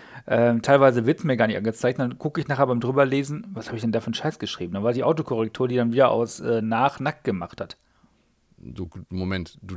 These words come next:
Speaker 2: tippst blind oder du tippst blind im Sinne von, du guckst auf die Tasten und siehst deswegen nicht, welcher Text auf dem Bildschirm steht?
Speaker 1: Ich guck teilweise auch woanders hin, wenn ich schreibe.
Speaker 2: Okay. Aber der Bli-,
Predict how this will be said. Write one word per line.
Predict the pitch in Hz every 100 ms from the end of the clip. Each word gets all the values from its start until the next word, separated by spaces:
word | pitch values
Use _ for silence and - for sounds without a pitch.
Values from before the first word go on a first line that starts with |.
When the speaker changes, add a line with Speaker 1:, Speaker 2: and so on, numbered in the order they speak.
| -
Speaker 2:
tippst | - 104 - 82 73
blind | 92 113 165 208 - -
oder | 127 139 143
du | 131 131
tippst | - 135 - -
blind | 101 123 143 -
im | 120
Sinne | 107 120
von, | - 113
du | 107
guckst | 139 135 -
auf | 113
die | 107
Tasten | - 120 - 139
und | 117
siehst | 107 117 117
deswegen | 107 117 110
nicht, | 113 98
welcher | 104 104
Text | - 120 -
auf | 101
dem | 98
Bildschirm | 104 - 87
steht? | - 85 -
Speaker 1:
Ich | 180 117
guck | - 147 -
teilweise | 143 131 131
auch | 123
woanders | 123 127 127
hin, | 113
wenn | 110
ich | 107
schreibe. | - 113 117 120 - _ _ _ _ _ _ _ _
Speaker 2:
Okay. | - 85 85 - _ _ _ _ _ _ _ _
Aber | 82 98
der | 92
Bli-, | 80 101